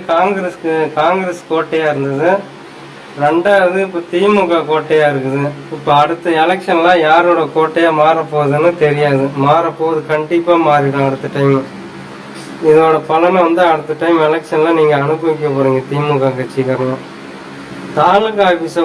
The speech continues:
கொண்டு போய் பாண்டவூர் ரோட்ல போட்டுருங்க. இதுக்கு வந்து ரிஷிவந்தியம் பகுதி மக்கள் வந்துட்டு கண்டனம், எதிர்ப்பு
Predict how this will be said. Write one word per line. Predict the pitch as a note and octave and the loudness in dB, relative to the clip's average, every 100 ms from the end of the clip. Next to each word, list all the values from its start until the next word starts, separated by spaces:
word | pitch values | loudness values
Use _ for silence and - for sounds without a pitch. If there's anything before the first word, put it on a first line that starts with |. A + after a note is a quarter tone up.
| E3 | 2
கொண்டு | E3 | 2
போய் | F3 G3 F#3+ E3 | 4 4 4 2
பாண்டவூர் | E3 F3+ F3+ D#3+ D#3 | 2 2 0 0 2
ரோட்ல | D3+ D#3 E3 | 2 2 0
போட்டுருங்க. | D#3+ D3+ D3+ C#3+ C#3+ C#3 | 0 0 0 0 0 0
இதுக்கு | D3 D3+ D3+ | 0 0 0
வந்து | D#3+ F#3 | 0 -2
ரிஷிவந்தியம் | E3 - G#3 G3+ F3+ D#3+ | -2 0 4 4 4 4
பகுதி | D#3 D3+ D3+ D3 | 4 4 2 2
மக்கள் | C#3 D3+ D3 | 0 2 2
வந்துட்டு | D3+ D#3 F#3+ F#3 | 0 -2 -4 -2
கண்டனம், | D3 D#3 F3+ F3+ G3 F#3+ - - - - D3 | -2 0 0 0 -2 -4 -16 -20 -20 0 4
எதிர்ப்பு | E3 G3 G3+ F3 | 6 4 2 -2